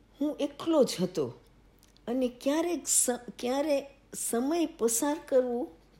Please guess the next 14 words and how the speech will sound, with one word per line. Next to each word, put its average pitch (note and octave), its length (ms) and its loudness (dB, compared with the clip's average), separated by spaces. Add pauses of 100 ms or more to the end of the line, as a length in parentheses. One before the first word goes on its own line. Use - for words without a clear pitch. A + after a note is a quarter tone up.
(200)
ક્યારેક B3+ 420 2
મહેનત A3 500 6
પડે C3 220 -2
છે. - 280 -12 (1200)
તો C4+ 120 -4
મને, C#4+ 440 0 (320)
હું C#4+ 220 2
આ B3 280 -2
આમંત્રણને, B3+ 760 2
આ G3 160 -2
ઇન્વિટેશનને C4 840 0
એક્સેપ્ટ - 600 4
કર્યો D3+ 400 -4 (1160)
અને A3+ 260 -4